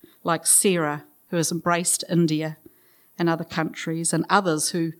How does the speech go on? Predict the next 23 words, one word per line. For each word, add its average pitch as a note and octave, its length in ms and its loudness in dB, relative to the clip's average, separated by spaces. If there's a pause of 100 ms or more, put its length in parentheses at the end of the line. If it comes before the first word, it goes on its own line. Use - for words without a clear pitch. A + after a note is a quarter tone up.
(140)
are E3 60 0
sitting E3+ 400 0
here D#3 300 -4
who've E3+ 220 -10
been F3 160 -2
involved E3 480 -2
in D#3+ 80 0
short-term F3 600 -4
mission D#3 420 -4 (420)
and, E3 320 2 (100)
and D#3+ 140 -2
maybe F3 280 0
other F3+ 120 0
countries F3 480 -2
that D#3 120 0
I D#3+ 120 4
don't E3 220 0
know D#3+ 140 4
about. D#3 400 -2 (2500)
A B3 80 4
quote C4 360 4
from A3 340 8
Maya B3 500 6